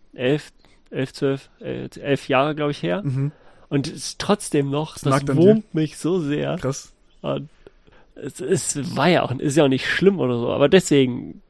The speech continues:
Speaker 1: da, manchmal wird man, glaub ich, ein paar Personen dann einfach nur sagen, „Ach, fick dich.“
Speaker 2: <laughs>
Speaker 1: Naja, ähm,
Speaker 2: <laughs> Geil.
Speaker 1: mitunter hat man sich aber auch einfach nicht getraut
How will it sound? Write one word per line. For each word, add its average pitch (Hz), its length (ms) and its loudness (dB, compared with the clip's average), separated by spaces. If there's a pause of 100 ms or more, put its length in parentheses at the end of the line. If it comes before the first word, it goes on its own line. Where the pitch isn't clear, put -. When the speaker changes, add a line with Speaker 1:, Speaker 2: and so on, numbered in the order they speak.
(120)
Speaker 1:
da, 156 260 4
manchmal 175 640 -2
wird 160 140 0
man, 143 180 -2
glaub 139 200 0
ich, - 280 -12 (160)
ein - 120 -20 (120)
paar 147 180 -4
Personen 127 440 -6
dann 120 100 -8
einfach 135 160 -10
nur 120 100 -10
sagen, - 180 -12
„Ach, - 100 -18 (260)
fick - 420 -20
dich.“ - 240 -20 (600)
Speaker 2:
<laughs> 156 100 -6 (1000)
Speaker 1:
Naja, 143 400 -2 (160)
ähm, 147 760 -2 (160)
Speaker 2:
<laughs> - 160 -8
Geil. 123 240 -6
Speaker 1:
mitunter 208 760 6
hat 170 160 -2
man 165 500 0
sich 175 300 2
aber 165 160 2
auch 156 180 0
einfach 160 320 -4
nicht 170 140 -8
getraut - 540 0